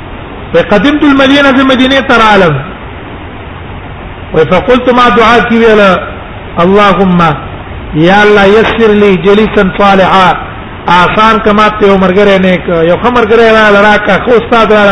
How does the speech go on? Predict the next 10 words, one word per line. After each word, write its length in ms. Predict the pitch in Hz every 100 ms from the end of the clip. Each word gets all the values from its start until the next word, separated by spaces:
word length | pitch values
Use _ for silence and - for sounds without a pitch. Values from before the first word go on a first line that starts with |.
| 196
راکا، 300 | 202 208 196 160 - - - - -
چې 40 |
د 40 | 175
هغه 180 | 190 214
نه 100 | 208
زه 60 | 202
څه 60 | 208 180
زده 140 | 180 190
کړم." 220 | 160 139 - - - - - - - - - - - - - - - - - - - - - 151
قال 240 | 180